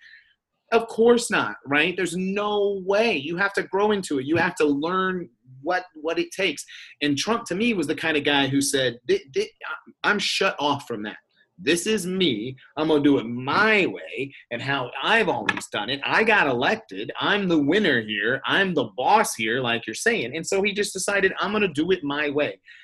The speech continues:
And again, maybe he's happy with that. Uh, personally, maybe you go, and again, if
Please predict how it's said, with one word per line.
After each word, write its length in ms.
And 100
again, 380
maybe 340
he's 200
happy 320
with 160
that. 220
Uh, 60
personally, 760
maybe 320
you 260
go, 400
and 120
again, 260
if 100